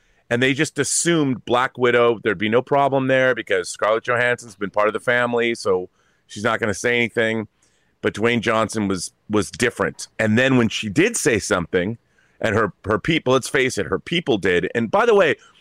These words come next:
what people have to understand is Scarlett Johansson is not saying, she's not demanding anything she's not due.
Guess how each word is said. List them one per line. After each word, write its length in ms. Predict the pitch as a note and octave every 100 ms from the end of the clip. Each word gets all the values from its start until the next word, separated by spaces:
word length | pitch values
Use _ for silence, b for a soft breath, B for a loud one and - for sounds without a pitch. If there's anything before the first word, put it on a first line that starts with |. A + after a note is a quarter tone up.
| b b
what 180 | D#3 -
people 320 | - C#4 C4+
have 140 | G#3 -
to 120 | -
understand 760 | D#3+ D3 - D3+ D3 G2+ D#2+ - _ _ _ _ _
is 120 | C#3
Scarlett 420 | - - F#3+ A#3 -
Johansson 640 | F#3 E3 F3+ - C3+ A2+ - _ _ -
is 180 | C3+ G#2
not 340 | D3 E3 F#3
saying, 580 | - - E3+ D#3 C3 A2+ - -
she's 220 | - C#3+
not 300 | F3 G#3 D3
demanding 640 | D#3 C#3 D3+ F#3 D3 A#2
anything 480 | G#2+ A2+ G#2+ B2 A#2
she's 340 | - C#3+ B2+
not 520 | B2 B2+ D3 - G2 E2
due. 460 | C#3+ F#3+ G#2+ -